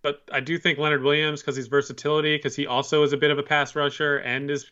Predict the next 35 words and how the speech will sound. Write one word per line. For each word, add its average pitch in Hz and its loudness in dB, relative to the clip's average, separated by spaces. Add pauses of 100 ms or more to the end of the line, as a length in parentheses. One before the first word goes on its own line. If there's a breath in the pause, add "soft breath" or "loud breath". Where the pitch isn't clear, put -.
(160)
you 156 -8
know, 139 -2
pretty 135 -2
stout 135 2
in 143 -8
the 131 -8
middle 139 0
there. 139 2
And 123 -4
you 117 -2
already 139 2
have 120 0 (640 soft breath)
Dexter 131 -4
Lawrence. 127 -4
So, 117 -2
like, 113 -2
I 120 -2
could 135 -6
see, 139 -4
I 131 2
would 151 2
prioritize 143 0
Williams 135 -4
probably 147 -2
at 147 -6
this 143 -12
point. 151 -6 (760 soft breath)
Um, 120 0 (120)
you 143 -10
definitely 139 -2
like 117 2
to 135 -10
keep 143 -8
them 143 -2
both. 143 0